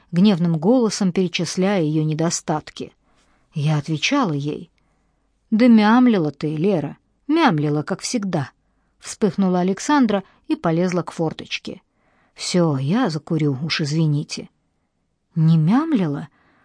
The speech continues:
просто не поддавалась на ее провокации. Не выдержала, когда она пригрозила упрятать меня в психушку.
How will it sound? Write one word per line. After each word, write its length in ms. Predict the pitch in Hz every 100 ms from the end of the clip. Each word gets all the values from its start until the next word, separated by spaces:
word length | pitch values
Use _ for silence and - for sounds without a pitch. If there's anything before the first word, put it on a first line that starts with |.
| _
просто 360 | - 185 - 196
не 140 | 180
поддавалась 760 | 180 175 165 160 160 269 302 -
на 100 | 175
ее 200 | 156 151
провокации. 960 | - 160 220 - 156 - - - - _ _ _ _ _ _ _ _
Не 160 | 190 202
выдержала, 560 | 285 214 202 185 170
когда 340 | 165 180 165 196
она 260 | 185 180
пригрозила 600 | 170 185 185 196 190 226
упрятать 460 | 190 170 254 247 -
меня 260 | 170 202 170
в 60 |
психушку. 800 | - - 262 - 165 - - -